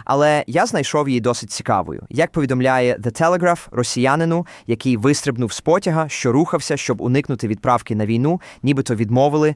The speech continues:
в наданні притулку у Фінляндії. Незалежні російські медіа повідомляють, що Даніїл Мухаберметов, двадцятиоднорічний, який втік з Росії, подав апеляцію до Європейського суду з прав людини. Але якщо це не вдасться, його можуть змусити повернутися до Литви,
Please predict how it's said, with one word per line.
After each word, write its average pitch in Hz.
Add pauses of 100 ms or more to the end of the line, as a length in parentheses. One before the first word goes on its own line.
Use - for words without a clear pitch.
в 107
наданні 117
притулку 117
у 110
Фінляндії. 107
Незалежні 170
російські 139
медіа 113
повідомляють, 120
що -
Даніїл 127
Мухаберметов, 127 (280)
двадцятиоднорічний, 123
який 113
втік 104
з 104
Росії, 160
подав 127
апеляцію 113
до 107
Європейського 104
суду 160 (160)
з -
прав 123
людини. 107 (440)
Але 226 (200)
якщо 151
це 185
не 165
вдасться, 104
його 110
можуть 127
змусити 117
повернутися 107
до 101
Литви, 180